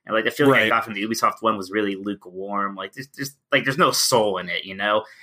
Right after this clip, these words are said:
Speaker 1: And, like, if there's a
Speaker 2: Mm-hmm.
Speaker 1: time to maybe inject a little soul or emotion into something, right? Like, I, I want the Ben and Jerry's Black Lives Matter <laughs> pose, you know?
Speaker 2: Absolutely.
Speaker 1: Not
Speaker 2: Yeah.
Speaker 1: the, uh, not the, you know, very typical using the word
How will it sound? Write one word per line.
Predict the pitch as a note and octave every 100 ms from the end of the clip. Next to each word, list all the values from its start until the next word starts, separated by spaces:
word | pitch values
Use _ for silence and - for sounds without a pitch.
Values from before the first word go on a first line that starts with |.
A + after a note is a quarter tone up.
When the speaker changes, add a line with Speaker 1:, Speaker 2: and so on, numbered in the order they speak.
| -
Speaker 1:
And, | B2
like, | A#2+
if | B2
there's | A#2+ B2+
a |
Speaker 2:
Mm-hmm. | A#2+
Speaker 1:
time | - C3+
to | E3
maybe | D#3+ D3
inject | A#2 C#3+ C3+
a |
little | B2 A#2+ G#2
soul | - - C#3 B2+ A2
or | G#2
emotion | G2+ A2 A#2+ - G2+
into | F#2+ F#2 G2
something, | - G2 - G2+ F#2+ - - -
right? | D3+
Like, | C#3+ D3+
I, | C#3+
I | D#3
want | E3 G3+
the | G3+ -
Ben | E3+ D3+
and | C3+ A#2
Jerry's | C3 C#3+ B2+ A2+
Black | - B2 A#2+
Lives | B2 A2 G2+
Matter | A2 A2+ G#2+ G2 - C#3+
<laughs> | C#3 - -
pose, | C3 - A2 -
you | B2+
know? | A#2+ B2 A#2+
Speaker 2:
Absolutely. | A2+ A#2 - A2+ G2 F#2+
Speaker 1:
Not | C#3+ C#3
Speaker 2:
Yeah. | A2+
Speaker 1:
the, | B2 A#2+
uh, | A2 A2+ -
not | C3 A2
the, | A2+
you | G#2 G2+
know, | G2
very | G2 G#2 F#2+
typical | - - G#2 - G2+ G2 G2 _ _ - - _ B2
using | A2+ A2+
the | G#2+
word | G#2+